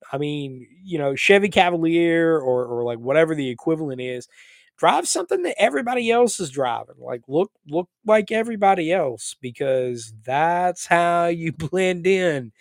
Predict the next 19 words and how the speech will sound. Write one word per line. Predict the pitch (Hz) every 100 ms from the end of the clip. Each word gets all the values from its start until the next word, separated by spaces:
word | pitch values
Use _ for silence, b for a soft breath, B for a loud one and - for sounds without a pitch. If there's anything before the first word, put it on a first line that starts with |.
| B B B -
You |
blend | 131 160 170 170
into | 175 165
the | 156
background. | 139 156 165 - 135 120 113 B B B
And | 131
the |
whole | 127 208
purpose | 247 247 262 240 - 160 160 156 _ _ -
of, | 180 156 147
of | 139
having | - 170 196 208 180
a, | 147 135 123
a |
vehicle | 120 123 185 196 160 139 120 -
on | 139 139
an | 123
asymmetric | 151 - 147 143 147 - 127 113
battlefield, | 127 175 214 127 - 123 117